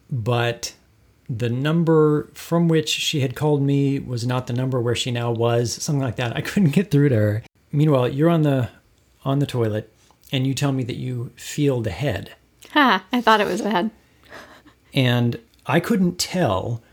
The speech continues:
Speaker 1: whether you were really rolling with it or whether you were freaking out. So, remembering something from,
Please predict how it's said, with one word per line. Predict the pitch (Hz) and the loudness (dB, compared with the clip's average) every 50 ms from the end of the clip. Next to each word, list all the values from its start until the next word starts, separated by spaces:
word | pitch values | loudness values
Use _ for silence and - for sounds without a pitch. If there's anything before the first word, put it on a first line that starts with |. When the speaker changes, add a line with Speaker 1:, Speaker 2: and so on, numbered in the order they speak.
| _ - | _ -10
Speaker 1:
whether | 151 123 127 135 131 127 | -4 -2 0 0 2 0
you | 123 117 120 139 151 151 | 0 0 0 2 2 2
were | 147 135 131 127 123 120 120 117 113 95 - _ _ _ _ _ _ _ _ - | 2 2 2 2 2 2 2 0 -2 -2 -6 _ _ _ _ _ _ _ _ -12
really | 131 127 131 123 113 110 110 | -8 -4 -2 -2 -2 -2 -2
rolling | 101 107 139 175 196 190 180 175 170 | -2 0 0 2 2 4 2 4 4
with | 165 160 156 143 | 4 2 2 2
it | 151 151 147 - - _ - - _ _ _ _ | 0 -2 -4 -8 -16 _ -20 -20 _ _ _ _
or | - 117 117 | -6 -4 -2
whether | 117 127 127 131 131 | 0 0 0 0 0
you | 127 131 131 | 0 0 -2
were | 123 113 | -2 -4
freaking | - - 147 135 123 - 120 113 110 | -4 -4 -4 -4 -4 -4 -4 -4 -2
out. | 110 101 - - - - - - _ _ _ _ | -2 -4 -6 -8 -12 -16 -18 -20 _ _ _ _
So, | - - - - - 131 120 113 110 110 110 110 117 113 113 - _ _ _ _ _ _ _ _ _ _ _ _ _ _ _ _ _ _ | -8 -6 -4 -4 -2 0 0 0 2 0 0 0 0 -2 -4 -6 _ _ _ _ _ _ _ _ _ _ _ _ _ _ _ _ _ _
remembering | - 139 131 139 151 170 175 151 151 147 147 139 139 135 | 0 2 4 4 6 6 6 6 6 6 6 4 4 2
something | 131 - 151 143 117 139 131 123 | 2 0 0 0 0 0 -2 -2
from, | 113 - - 139 127 123 123 120 113 107 | -2 -2 -2 -2 0 0 0 0 -2 -2